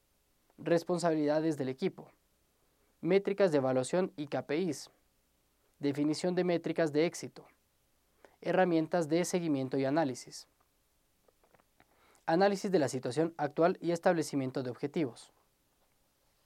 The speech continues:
El análisis foda, fortalezas, oportunidades, debilidades y amenazas, es una herramienta fundamental para evaluar la situación actual de una empresa en el entorno digital.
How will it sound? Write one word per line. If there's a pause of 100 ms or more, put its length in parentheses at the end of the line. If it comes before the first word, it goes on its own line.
(920)
El
análisis
foda, (400)
fortalezas,
oportunidades,
debilidades
y
amenazas, (640)
es
una
herramienta
fundamental (360)
para
evaluar
la
situación
actual
de
una
empresa
en
el
entorno
digital.